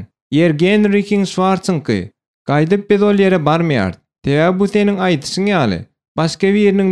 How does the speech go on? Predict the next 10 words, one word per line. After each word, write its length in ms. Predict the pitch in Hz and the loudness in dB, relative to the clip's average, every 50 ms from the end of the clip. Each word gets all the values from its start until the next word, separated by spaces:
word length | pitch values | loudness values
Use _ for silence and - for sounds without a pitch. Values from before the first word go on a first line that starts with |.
| 190 | 0
mülküne 380 | 190 180 - - 170 165 180 180 | 0 0 0 -2 -2 0 0 0
girmeklik 640 | 170 180 190 190 170 156 139 123 - 165 147 - - | 0 0 0 0 0 0 -2 -4 -4 -8 -10 -6 -2
bolýar. 400 | 170 156 135 113 98 90 82 69 _ _ _ _ _ _ _ - | -2 0 0 0 0 -2 -4 -6 _ _ _ _ _ _ _ -6
Lidia 360 | 127 151 190 214 196 190 208 208 | -2 0 0 0 0 0 2 2
ýam 320 | 196 196 190 185 170 156 | 2 2 2 2 0 2
dyýynman, 460 | 180 190 220 233 226 208 160 120 95 90 - _ _ - | 2 2 2 2 0 0 0 0 -2 -4 -8 _ _ -6
büjür 300 | - 147 170 170 180 170 147 127 | -4 -2 0 2 0 0 2 2
diýär. 360 | 123 123 120 127 113 92 87 95 _ _ _ _ _ - | 2 2 4 2 2 0 -2 -6 _ _ _ _ _ -4
Şun 260 | 180 196 220 220 202 202 | -2 0 0 0 0 0
hem 160 | 208 208 | 0 0